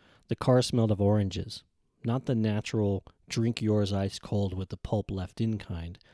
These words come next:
but the slightly chemical orange of the gritty hand cleaners you find in the bathrooms at off-Main Street service stations.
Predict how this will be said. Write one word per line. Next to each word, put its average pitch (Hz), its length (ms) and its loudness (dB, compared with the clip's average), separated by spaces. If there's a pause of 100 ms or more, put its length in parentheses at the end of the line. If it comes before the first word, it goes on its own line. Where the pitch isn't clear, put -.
(160)
but - 100 -12
the 110 80 -6
slightly 123 500 -2
chemical 107 540 -2
orange 95 400 -2
of 98 120 -8
the 107 80 -6
gritty 113 320 -2
hand 107 340 -4
cleaners 87 360 -8
you 92 80 -8
find 90 440 -6 (320)
in 107 100 -4
the 104 80 -2
bathrooms 98 580 -4
at - 160 -8
off-Main 95 480 -4
Street - 360 -8
service 95 360 -4
stations. 90 600 -10